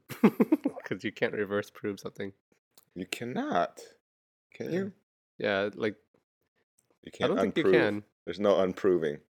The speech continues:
Speaker 1: No. Once you
Speaker 2: Yeah.
Speaker 1: prove yourself to, like, your, your friends. I don't know. Yeah, you can, you can embarrass yourself again. <laughs> You can totally unprove yourself. But, like,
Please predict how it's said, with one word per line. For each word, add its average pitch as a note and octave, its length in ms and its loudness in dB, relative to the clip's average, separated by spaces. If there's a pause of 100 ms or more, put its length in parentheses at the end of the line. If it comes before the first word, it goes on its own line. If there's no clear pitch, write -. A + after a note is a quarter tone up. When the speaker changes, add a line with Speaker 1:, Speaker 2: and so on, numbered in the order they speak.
(200)
Speaker 1:
No. G#2 480 2 (100)
Once C3 160 0
you D3 80 8
Speaker 2:
Yeah. - 80 2
Speaker 1:
prove C3 180 6
yourself A#2 420 2
to, G#2 500 -2
like, F2+ 200 -6
your, F#2 380 -2 (840)
your G#2 80 -2
friends. F#2+ 680 -2 (920)
I D#3+ 60 -2
don't E3+ 120 6
know. G#3 100 12
Yeah, F3 220 6
you F#3 120 4
can, C3 340 4
you C#3 140 -2
can C#3 120 6
embarrass G2 340 4
yourself - 320 -4
again. F#2 180 -12 (100)
<laughs> - 120 4
You A3+ 1600 12
can D3+ 120 8
totally C#3+ 240 10
unprove B2 480 6
yourself. A2+ 380 4 (340)
But, C#3+ 120 10
like, C#3 360 8